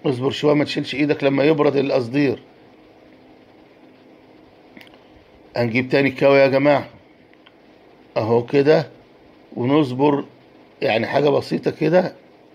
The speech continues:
علشان القصدير يكون برد ويمسك. طبعًا الطرف ده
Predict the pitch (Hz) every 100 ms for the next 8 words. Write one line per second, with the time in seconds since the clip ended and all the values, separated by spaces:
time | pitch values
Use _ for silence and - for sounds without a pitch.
0 | - _ - - _ - 110 120 117 143
1 | 143 143 135 127 - _ _ - 131 -
2 | 127 107 143 151 151 127 - - - -
3 | _ _ - - - _ - - - -
4 | - - - - - - _ - - 139
5 | - 151 143 160 151 147 - - - -
6 | _ 151 151 135 - - - - - -
7 | - - - - 147 165 147 123 147 147
8 | 120 135 156